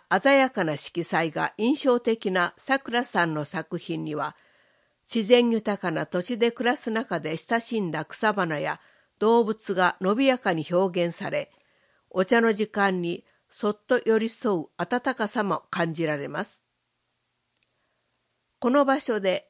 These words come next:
陶芸の楽しさを伝え続けたい。作品制作のほか、与野津陶芸館でワークショップ、出張課、県内外の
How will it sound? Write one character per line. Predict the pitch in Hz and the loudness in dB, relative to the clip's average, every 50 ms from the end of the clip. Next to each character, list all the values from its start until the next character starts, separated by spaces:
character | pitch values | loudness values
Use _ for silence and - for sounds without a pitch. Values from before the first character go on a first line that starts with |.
| _ _ | _ _
陶 | - 240 247 269 277 | 0 4 6 6 6
芸 | 262 294 269 269 269 247 | 6 6 6 6 6 4
の | 247 233 233 - | 0 -2 -2 -2
楽 | 233 220 220 247 277 | -4 -2 -2 -2 -4
し | - - 202 | -4 -6 -8
さ | - - 208 143 156 | -6 -4 -4 -4 -4
を | 147 - - | -4 -6 -8
伝 | - - 180 175 - 233 240 247 | -10 -12 -10 0 2 4 4 4
え | 247 240 | 2 0
続 | - 180 165 165 180 | -4 -8 -6 -6 -6
け | - 185 170 | -4 -4 -6
た | - - 143 139 | -4 -6 -8 -8
い。 | - - _ _ _ _ _ _ _ _ _ _ _ _ _ _ _ _ _ _ _ _ | -8 -12 _ _ _ _ _ _ _ _ _ _ _ _ _ _ _ _ _ _ _ _
作 | _ - - 226 226 - 269 269 | _ -2 -2 -2 0 0 -2 -2
品 | - 277 277 269 | 0 0 0 0
制 | - - 247 240 254 | 0 2 2 2 2
作 | - - 233 226 - - | 4 2 0 0 0 -2
の | 202 196 233 | 0 0 0
ほ | 247 185 | 0 -2
か、 | - _ - 160 156 151 - - _ _ _ _ _ _ _ | -6 _ -2 -2 -2 -2 -4 -8 _ _ _ _ _ _ _
与 | 190 196 214 | 2 2 4
野 | 233 269 269 269 254 | 6 8 8 6 6
津 | 262 262 254 | 4 0 0
陶 | - 262 240 240 240 | 2 4 4 4 4
芸 | 226 240 226 226 220 | 4 4 2 2 2
館 | 220 - 220 160 151 151 | 0 -4 -6 -6 -4 -6
で | 143 147 143 139 - - _ _ _ _ _ _ _ | -6 -8 -8 -10 -10 -14 _ _ _ _ _ _ _
ワ | 220 233 247 | 4 6 6
ー | 254 | 6
ク | 254 - 247 | 4 0 -4
シ | 220 - 240 | -2 0 -2
ョ | 214 | -2
ッ | 214 - _ _ | -2 -4 _ _
プ、 | - 143 123 - _ _ _ _ _ | -12 -12 -12 -12 _ _ _ _ _
出 | _ - - 208 202 - _ _ | _ -6 -4 -4 -4 -6 _ _
張 | - 220 208 208 202 | -2 0 0 0 0
課、 | - _ - 175 156 - - _ _ _ _ _ _ _ _ _ _ _ _ | -2 _ 0 2 2 2 0 _ _ _ _ _ _ _ _ _ _ _ _
県 | - 262 262 254 214 214 | 4 4 4 4 4 4
内 | 233 247 269 254 208 | 4 6 6 4 4
外 | 220 202 190 180 160 | 4 2 2 2 2
の | 151 147 139 - | 0 -2 -4 -6